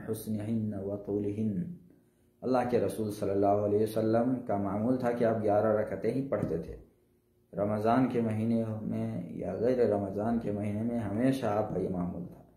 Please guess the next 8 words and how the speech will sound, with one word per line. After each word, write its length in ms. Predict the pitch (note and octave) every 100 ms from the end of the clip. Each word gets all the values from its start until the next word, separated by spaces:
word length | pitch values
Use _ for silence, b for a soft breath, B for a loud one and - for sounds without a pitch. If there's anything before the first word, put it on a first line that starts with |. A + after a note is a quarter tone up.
| _ _ _ _ _ _ _ _ _ _ _
और 360 | F2 A2 G2+ - A2
आपकी 460 | A2+ A#2 A2+ -
नमाज 580 | G#2+ G#2+ A2 A#2 A2+ A2+ - - _ _ -
लंबी 320 | G#2 C3 B2+
लंबी 340 | A2 G2+ G2 F2+
हुआ 280 | F2+ E2+ E2+
करती 260 | F2 F#2
थी, 160 | G#2